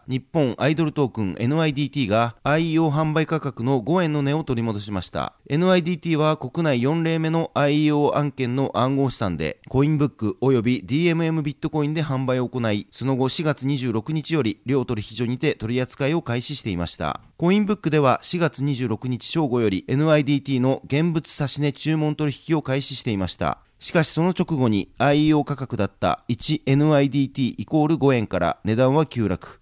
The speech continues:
同日十三時三十分には一点九一円、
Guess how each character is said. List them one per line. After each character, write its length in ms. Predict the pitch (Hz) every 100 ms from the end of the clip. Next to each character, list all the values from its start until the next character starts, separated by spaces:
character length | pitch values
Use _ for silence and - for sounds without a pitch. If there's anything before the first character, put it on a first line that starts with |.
| -
同 160 | 135 139
日 340 | 127 - 127
十 220 | 107 160
三 240 | 160 151 120
時 80 |
三 240 | 113 151 165
十 100 | 165
分 260 | - 127
に 100 | 123
は 180 | 151 117 -
一 100 | -
点 280 | - 113
九 240 | 95 143 147
一 220 | - 131
円、 220 | 87 -